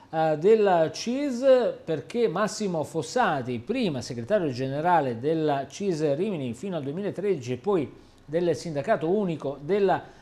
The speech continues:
Romagna, ha deciso di, eh, lasciare la guida del sindacato prima della scadenza, eh, naturale, e adesso, eh, si prepara il consiglio per decidere il successore, in particolare nel servizio.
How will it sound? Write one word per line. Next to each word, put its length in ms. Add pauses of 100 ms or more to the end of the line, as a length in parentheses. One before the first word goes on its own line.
(140)
Romagna, 580
ha 60
deciso 560
di, 400
eh, 280
lasciare 500
la 80
guida 240
del 300
sindacato 540
prima 260
della 300
scadenza, 720 (400)
eh, 160
naturale, 840
e 120
adesso, 600 (240)
eh, 180
si 220
prepara 460
il 320
consiglio 420
per 180
decidere 680
il 280 (220)
successore, 680
in 60
particolare 480
nel 140
servizio. 560